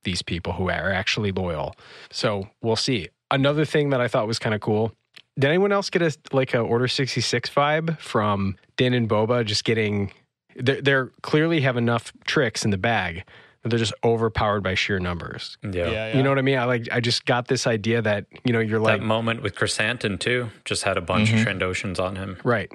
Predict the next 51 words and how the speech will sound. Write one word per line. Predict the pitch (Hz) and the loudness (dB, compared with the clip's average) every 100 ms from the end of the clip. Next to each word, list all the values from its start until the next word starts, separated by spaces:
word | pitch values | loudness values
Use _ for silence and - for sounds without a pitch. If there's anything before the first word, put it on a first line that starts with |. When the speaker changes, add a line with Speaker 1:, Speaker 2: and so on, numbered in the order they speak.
| - | -12
Speaker 2:
Just | 92 110 | -2 0
Speaker 1:
right. | 95 - | 0 -6
Speaker 2:
fully | - 110 95 92 | -2 0 0 0
overpowered. | 87 90 - 92 87 82 - - | 0 -2 -2 0 -2 -4 -14 -4
Speaker 1:
Right, | 120 95 | -4 0
'cause | - 127 | 0 2
you're | 143 | 0
sitting | - 175 170 | 0 2 2
there, | 143 127 110 - - - | 2 0 -2 -8 -20 -2
you | 139 | -2
know, | 113 | 0
as | 120 113 | -2 -2
a | |
kid, | - - 165 107 98 - _ _ - | -6 0 0 0 -4 -8 _ _ -2
or | 131 120 | 0 2
when, | 120 113 | 0 0
you | 107 | -2
know, | 92 | -2
I'm, | 101 82 78 - | -4 -4 -8 -8
I | 90 | -8
was | 82 - - | -6 -8 -4
eighteen | 110 95 - 98 | -4 -2 -4 -4
when | 87 82 | -4 -6
I | |
saw | - 92 | -4 -4
Revenge | 87 92 85 85 | -4 -6 -6 -8
of | |
the | - | -6
Sith, | - 107 98 | -4 -4 -4
but, | |
like, | 95 90 - _ - | -4 -6 -10 _ -4
Order | 139 143 | 0 0
sixty-six | - 143 - - 139 - | 0 -2 -2 -2 -2 0
happens, | 95 92 82 76 - - _ _ - | -4 -4 -8 -8 -10 -14 _ _ -4
and | 123 117 | 0 2
you're | 123 | 2
like, | 127 120 165 | 2 0 0
"What? | 226 269 277 269 - _ - | 2 2 2 0 -4 _ -4
Like, | 196 196 | 0 0
but | - 220 | 2 2
they're | 220 | 2
Jedi. | 165 151 226 226 156 | 2 2 2 2 2
Can't | 156 156 | 0 2
they | 185 | 2
just | 170 175 151 | 0 0 0
use | 160 - | 0 0
the | 160 | -2
Force?" | 120 139 196 - | 2 2 2 0
And | 120 | 0
it's | 98 117 | 0 0
like, | 101 | 0